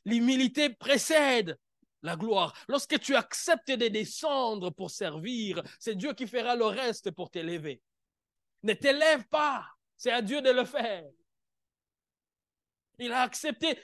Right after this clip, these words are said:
de mettre de côté ce qu'il avait lui-même pour servir le Seigneur, le maître qu'il était. Il a dit, « Non, non, je mets de côté, je veux servir de tout ce que vous êtes, de tout ce que vous avez. » Qu'est-ce que vous êtes appelé ?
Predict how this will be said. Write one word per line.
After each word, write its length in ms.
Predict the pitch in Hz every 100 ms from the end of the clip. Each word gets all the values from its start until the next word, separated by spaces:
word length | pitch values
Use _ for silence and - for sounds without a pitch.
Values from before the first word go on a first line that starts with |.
| -
de 100 | 240
mettre 320 | 311 - 320
de 120 | 294
côté 320 | - 294 320
ce 100 | -
qu'il 240 | 285 269 254
avait 400 | 240 240 220 196
lui-même 640 | 220 277 302 311 254 165 - _ _ _ _ _ _
pour 160 | - 233
servir 640 | - 277 247 302 285 226 156 -
le 180 | 147 254
Seigneur, 540 | 254 302 311 330 302 269
le 100 | 277
maître 340 | 330 302 254
qu'il 200 | - 233
était. 320 | 220 - 254 - -
Il 100 | 214
a 100 | 220
dit, « 160 | 214 254
Non, 180 | 262
non, 200 | 240 226 - -
je 140 | 233
mets 180 | 247 254
de 100 | 240
côté, 460 | 247 226 226 165 _
je 120 | -
veux 140 | 160 175
servir 640 | - 180 160 185 156 127 - _
de 100 | 202
tout 180 | - 320
ce 120 | -
que 100 | 285
vous 260 | 202 208 170
êtes, 240 | 135 - _ _
de 80 | 202
tout 180 | - 339
ce 100 | -
que 100 | 277
vous 260 | 202 202 175
avez. » 280 | 156 143 - _ -
Qu'est-ce 180 | 220
que 80 | -
vous 120 | 165
êtes 100 | 170
appelé ? 400 | 160 - 143 131